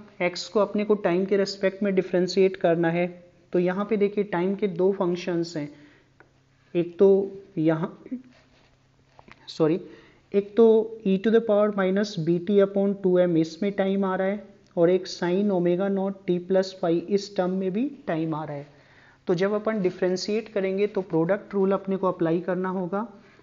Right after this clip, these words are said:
और product rule apply करें तो एक बार अपन sine term को differentiate करेंगे, तो अपने पास ये आ जाएगा, sine की जगह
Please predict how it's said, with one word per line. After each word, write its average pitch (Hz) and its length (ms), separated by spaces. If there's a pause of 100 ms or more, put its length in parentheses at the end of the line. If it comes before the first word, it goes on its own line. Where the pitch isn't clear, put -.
(200)
और 180 180
product 180 480
rule 214 180
apply 190 320
करें 196 260
तो 196 140
एक 185 220
बार 196 180
अपन 196 300
sine 180 460
term 190 180
को 190 120
differentiate 185 640
करेंगे, 185 380
तो - 440
अपने 175 220
पास 190 280
ये 185 60
आ 180 60
जाएगा, 180 340
sine 180 400
की 202 100
जगह 196 240